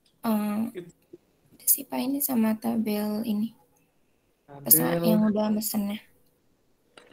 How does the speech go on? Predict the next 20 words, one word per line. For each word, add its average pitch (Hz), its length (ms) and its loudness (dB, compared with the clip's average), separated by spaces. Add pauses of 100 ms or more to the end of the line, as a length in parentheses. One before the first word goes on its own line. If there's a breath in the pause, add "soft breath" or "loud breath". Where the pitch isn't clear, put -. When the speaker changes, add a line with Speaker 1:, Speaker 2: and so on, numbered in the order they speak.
(880)
Speaker 2:
Hmm, 143 500 -2 (220)
kalau 156 180 12
sudah 156 400 8
bayar 147 400 6
atau 151 240 4
belumnya 147 480 4
mana 143 240 6
tuh? 139 220 0 (580)
Sudah 147 400 4
diantar 151 720 8
atau 147 140 -2
sudah 151 260 -4
diambil 143 480 -2
ada 165 160 -2
nggak? 165 160 -4
Speaker 1:
Iya 254 220 6
Pak, 240 140 4 (120)
itu - 160 -8
belum 240 240 6 (640)
dibikin. 220 720 2